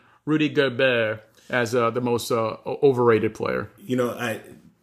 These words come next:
Speaker 2: I'm not gonna say he's the most overrated 'cause I have a different person, but I actually agree that he's maybe a top three. I mean, they, if you think about it, he got traded. They cleaned up. They took a lot of stuff for him. <laughs> And, and, you know, to your point of him being overrated, and he didn't do much.
Speaker 1: No.
Speaker 2: No, so
Speaker 1: He's not.
Speaker 2: absolutely,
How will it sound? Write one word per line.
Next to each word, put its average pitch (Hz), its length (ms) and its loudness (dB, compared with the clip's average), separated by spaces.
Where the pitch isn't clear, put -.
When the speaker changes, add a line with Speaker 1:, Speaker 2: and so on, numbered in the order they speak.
Speaker 2:
I'm 123 120 -4
not 139 80 -6
gonna 135 140 -6
say 131 100 -8
he's 117 120 -6
the 107 60 -8
most 110 240 -8
overrated 117 360 -8
'cause 104 100 -10
I 104 60 -4
have 98 120 -6
a 101 40 -6
different 101 260 -12
person, 113 360 -8
but 117 340 -10
I 160 240 -10
actually 165 480 -12
agree 147 220 -10
that 151 80 -6
he's 143 140 -12
maybe 147 200 -12
a 143 40 -14
top 143 260 -14
three. 147 420 -12
I 107 60 -12
mean, 113 180 -10
they, 123 140 -10
if 110 200 -14
you 113 80 -14
think 165 200 -18
about 101 240 -14
it, 104 180 -14
he 127 120 -18
got 143 200 -16
traded. 123 460 -14
They 131 180 -12
cleaned 131 400 -10
up. 143 340 -14
They 107 120 -16
took 107 220 -12
a 95 40 -12
lot 98 280 -12
of 120 60 -14
stuff 101 240 -12
for 101 180 -12
him. 95 360 -14
<laughs> 101 140 -18
And, 120 220 -12
and, 101 380 -14
you 123 80 -12
know, 101 80 -10
to 98 120 -16
your 110 100 -14
point 127 200 -12
of 110 80 -14
him 117 100 -14
being 113 180 -14
overrated, 110 560 -12
and 104 160 -12
he 107 100 -18
didn't 110 180 -16
do 117 100 -10
much. 135 360 -14
Speaker 1:
No. 123 300 -12
Speaker 2:
No, 104 180 -14
so 98 240 -10
Speaker 1:
He's 143 200 -8
not. 190 120 -2
Speaker 2:
absolutely, 95 220 -14